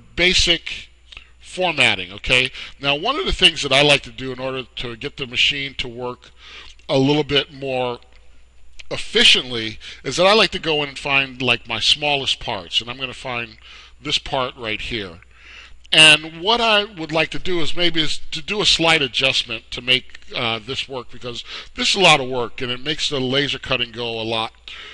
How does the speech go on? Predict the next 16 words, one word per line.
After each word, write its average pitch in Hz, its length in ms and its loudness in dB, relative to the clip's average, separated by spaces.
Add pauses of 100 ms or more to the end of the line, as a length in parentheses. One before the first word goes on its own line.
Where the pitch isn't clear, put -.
(140)
uh, 117 240 -2 (200)
quicker 113 500 -4 (300)
when, 127 380 -14
when 127 220 -14
doing 147 240 -4
these 123 180 -4
dash 120 340 2
and 120 80 -8
dot 123 140 -2
lines. 117 260 -4
So 165 80 -4
I'm 196 80 -8
gonna 208 160 -8
come 160 240 -4
into 151 280 -4
my 117 420 -4